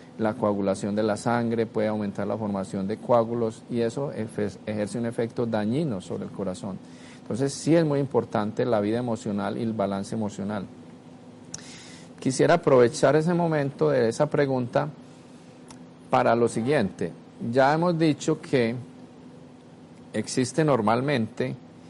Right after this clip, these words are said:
una comunicación entre el cerebro y el corazón, que es en los dos sentidos,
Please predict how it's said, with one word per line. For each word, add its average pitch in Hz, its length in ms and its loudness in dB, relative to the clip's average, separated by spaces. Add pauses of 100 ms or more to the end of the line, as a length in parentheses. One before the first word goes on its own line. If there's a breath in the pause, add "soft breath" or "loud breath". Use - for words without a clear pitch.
(220 loud breath)
una 131 240 2
comunicación 117 800 2
entre 107 240 -2
el 101 80 -2
cerebro 139 560 2
y 147 80 -2
el 113 140 0
corazón, 113 500 2
que - 160 -4
es 104 100 -6
en 127 140 0
los 104 160 0
dos 110 220 4
sentidos, 127 760 -2